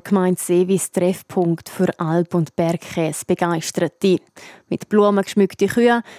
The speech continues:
ein Haufen verschiedene Käse, Schönheitswahlen vor Bitz anderer Art, das ein paar Programmpunkte vom Prättigauer Alpspektakel. Nur, das Alpspektakel hätte dieses Jahr fast nicht stattgefunden. Warum,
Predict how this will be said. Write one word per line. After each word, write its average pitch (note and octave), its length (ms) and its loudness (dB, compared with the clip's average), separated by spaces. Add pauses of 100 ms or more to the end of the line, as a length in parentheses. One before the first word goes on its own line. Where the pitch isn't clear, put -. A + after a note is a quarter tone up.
ein A#3 140 4
Haufen C4+ 340 2
verschiedene F#3 460 0
Käse, G3+ 500 -2 (220)
Schönheitswahlen E3+ 960 0
vor F3+ 160 -2
Bitz - 480 -6
anderer F#3 400 2
Art, G3 360 -2 (280)
das G3+ 180 -2
ein F#3+ 80 -2 (100)
paar F#3 220 0
Programmpunkte G3 960 0
vom F3 200 0
Prättigauer E3+ 760 0
Alpspektakel. - 1040 -2 (300)
Nur, F#3 300 4
das - 520 -6
Alpspektakel A#3 840 -2
hätte G#3+ 220 0
dieses G#3 240 0
Jahr G#3 220 2
fast - 540 -4
nicht G#3+ 260 4
stattgefunden. E3 880 -2 (200)
Warum, F3 420 2